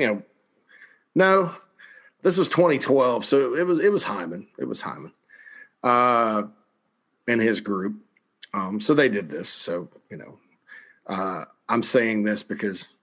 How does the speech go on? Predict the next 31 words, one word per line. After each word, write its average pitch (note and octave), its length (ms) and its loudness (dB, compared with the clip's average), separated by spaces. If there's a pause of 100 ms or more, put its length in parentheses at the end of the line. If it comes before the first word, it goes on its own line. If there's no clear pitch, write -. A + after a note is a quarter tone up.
(280)
A A2 100 2
lot G2+ 80 -2
of - 60 -8
people G#2 220 -2
blame A2+ 340 0
Ray G#2+ 140 0
Tanner G#2 340 -2
'cause G#2 160 -4
A G#2+ 60 0
and G#2 180 -2
M's G2 160 -6
on G2 100 -6
the F2+ 80 -8
schedule. G#2 360 -4
That G#2 180 -6
wasn't G#2 260 -6
his G#2+ 180 -4
decision. F2 500 -10 (420)
I C#3 60 4
had D#3+ 80 4
to D#3+ 80 4
get F3 160 4
my, C3+ 180 2
my, A2+ 300 0
my, G#2+ 260 -2 (180)
uh, G2+ 220 -4
calculations B2 800 2
right. F#2 260 -4
Tanner C#3 360 2
left C3 220 2
summer, B2 360 0